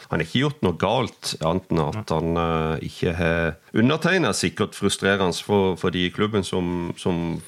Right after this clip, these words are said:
forhandler om dette, og det er jo helt klart at en spiller, eh, Klopp gjerne vil ha, men, eh,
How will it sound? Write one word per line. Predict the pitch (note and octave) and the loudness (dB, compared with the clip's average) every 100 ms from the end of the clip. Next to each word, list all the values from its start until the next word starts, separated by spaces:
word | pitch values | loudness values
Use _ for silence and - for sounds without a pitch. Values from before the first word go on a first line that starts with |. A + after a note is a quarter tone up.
| - | -4
forhandler | F#2+ F2 G#2+ A#2+ | -2 0 0 0
om | G2 | 0
dette, | F2+ F2 - | -2 -4 -2
og | F#2 E2+ E2+ E2+ E2 E2 - - - - - | 0 2 0 0 -4 -6 -14 -18 -20 -10 2
det | F#2 | 4
er | D2+ E2+ F2 | 4 0 0
jo | E2 D#2+ D2+ D2+ C#2+ C2 A#1 - - - - | -2 -2 -4 -6 -6 -8 -10 -14 -18 -10 -4
helt | F2+ - | -4 0
klart | E2 E2+ - | 2 2 -2
at | D2 E2 | -4 -2
en | D#2+ | -2
spiller, | - - C#2+ D2+ E2 D#2 D2+ | -4 -4 -2 0 0 -2 -4
eh, | D#2 - G#2 - - | -4 -4 -8 -12 -12
Klopp | - D#2+ - | -6 -6 -4
gjerne | C2+ C#2+ E2 | -2 0 0
vil | D#2 D#2+ | 0 0
ha, | A#2+ F3+ D#3+ - - - - | 2 2 0 -10 -20 -18 0
men, | A2 G#2 G2+ | 4 6 8
eh, | G2 F#2+ F#2 | 8 6 4